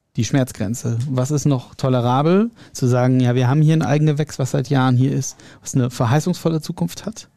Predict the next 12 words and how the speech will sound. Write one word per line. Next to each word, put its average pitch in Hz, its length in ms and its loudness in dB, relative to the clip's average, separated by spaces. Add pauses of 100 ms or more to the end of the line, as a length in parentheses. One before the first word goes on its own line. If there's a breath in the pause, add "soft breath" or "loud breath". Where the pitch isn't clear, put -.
(260 soft breath)
was 110 160 -4
aber 120 120 2
natürlich 139 360 2
noch 139 180 0
auch - 200 -10
an 127 140 2
sich - 180 -10
arbeiten 135 280 0
muss. 160 260 -2 (1200 loud breath)
Und 131 160 2
was 143 160 -2
kö-, 185 100 0